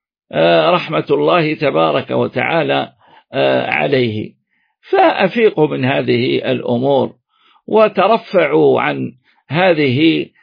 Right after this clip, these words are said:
آه، السفاسف وهذه الأخلاق الدنيئة الرديئة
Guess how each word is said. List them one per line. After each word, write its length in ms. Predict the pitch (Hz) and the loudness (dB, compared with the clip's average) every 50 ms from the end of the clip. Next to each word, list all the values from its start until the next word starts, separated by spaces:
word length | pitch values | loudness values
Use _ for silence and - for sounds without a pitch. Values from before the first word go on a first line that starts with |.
| _ _ _ - | _ _ _ -6
آه، 580 | - 147 147 147 143 143 143 143 139 135 - 143 | -2 0 2 2 4 4 2 2 0 0 -2 -4
السفاسف 960 | 135 - - - 139 120 - 180 190 185 170 - - 139 120 - - - - _ _ _ _ _ _ - | -4 -6 -6 -10 -8 -4 0 2 2 2 2 0 -4 -6 -8 -8 -10 -20 -20 _ _ _ _ _ _ -10
وهذه 800 | - - 123 135 151 156 143 147 143 135 147 156 151 151 - - | -4 -2 -2 0 0 0 0 0 0 0 0 0 0 0 0 -2
الأخلاق 680 | 143 135 - - 123 - - 151 175 185 180 160 143 - _ _ _ _ _ _ _ _ _ _ _ _ - 160 | -2 -4 -4 -8 -8 -6 -4 -2 0 0 0 0 -2 -6 _ _ _ _ _ _ _ _ _ _ _ _ -4 -4
الدنيئة 880 | 151 135 123 127 165 160 165 196 220 214 165 160 170 151 123 - - - | -4 -4 -2 0 0 0 2 0 -2 -2 -2 -2 -2 -2 -2 -2 -4 -2
الرديئة 1080 | 156 160 160 143 139 143 147 160 160 147 139 208 233 220 196 127 175 175 139 110 - | -2 -2 -2 -4 -6 -2 0 0 2 2 2 2 2 2 0 0 0 -2 -2 -4 -6